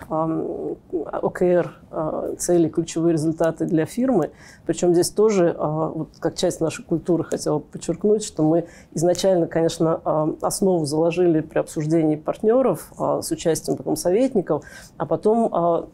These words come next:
обсуждение вот этих целей и ключевых результатов, которые перед собой ставит фирма, а, на, а, на год мы решили сначала планирование,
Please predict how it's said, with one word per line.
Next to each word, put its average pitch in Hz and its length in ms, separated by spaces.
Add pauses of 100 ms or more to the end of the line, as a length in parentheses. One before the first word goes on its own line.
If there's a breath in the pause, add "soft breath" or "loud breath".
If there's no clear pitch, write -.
(160)
обсуждение 175 600
вот 147 160
этих 165 180
целей 185 360
и 151 40
ключевых 160 400
результатов, 165 400
которые 156 300
перед 156 160
собой 160 260
ставит 156 360
фирма, 233 420 (400 loud breath)
а, 156 200
на, 160 560
а, 151 360
на 165 120
год 165 280
мы 143 100
решили 147 240
сначала 147 340
планирование, 156 640